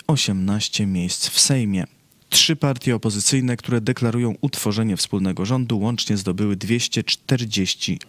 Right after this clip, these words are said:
osiem miejsc w Sejmie. W wyborach do Senatu kandydaci Paktu Senackiego opozycji zdobyli sześćdziesiąt sześć miejsc, pis trzydzieści cztery miejsca.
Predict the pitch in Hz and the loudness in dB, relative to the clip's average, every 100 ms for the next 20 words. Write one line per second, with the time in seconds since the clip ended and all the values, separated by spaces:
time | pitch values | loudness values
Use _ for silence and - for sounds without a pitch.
0 | - 131 - 120 110 - - - _ 101 | -2 0 0 0 -2 -6 -20 -20 _ 0
1 | 85 - - - 131 110 82 78 - - | 0 -2 0 2 2 2 -2 -6 -12 -14
2 | - - - - - - 107 107 147 156 | -10 -8 -8 -12 -14 -8 -2 2 4 4
3 | 151 143 151 170 165 127 - 104 120 113 | 2 2 2 4 2 0 0 -2 0 2
4 | 113 120 - 120 123 - 117 - 127 110 | 2 2 0 0 0 0 0 2 2 0
5 | - 135 131 - 151 139 117 135 - 127 | 0 0 0 0 0 2 2 2 0 0
6 | 113 117 120 113 - 143 120 120 - 107 | 0 2 2 2 2 0 0 0 0 0
7 | - - 104 - 165 147 139 - - - | 0 0 0 0 2 2 2 -2 -4 -10
8 | - - - _ _ 202 175 - - - | -20 -20 -20 _ _ 4 4 0 -2 -4
9 | - 147 107 92 - - - 143 120 101 | -2 0 0 -2 -2 -2 0 2 2 0
10 | 92 80 - - | 0 0 -2 -2